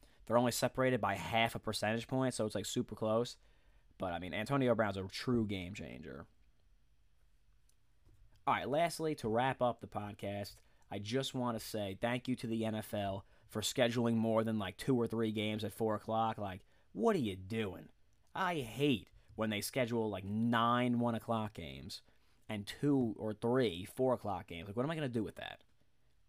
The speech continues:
Like, it's just not good for your product. It makes no sense. I don't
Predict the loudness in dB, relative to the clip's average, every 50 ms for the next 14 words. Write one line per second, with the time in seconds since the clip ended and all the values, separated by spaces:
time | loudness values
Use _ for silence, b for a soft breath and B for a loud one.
0 | _ _ _ _ _ _ _ -8 -4 -2 -2 -2 -2 -2 -2 -2 -2 -2 -2 -2
1 | -2 0 0 -2 -2 -2 2 6 6 6 6 6 2 -2 -4 -4 -4 -2 -2 -2
2 | -2 -2 -4 -4 -4 -4 -4 -4 -8 -8 -6 -4 -2 -2 -2 -4 -6 -8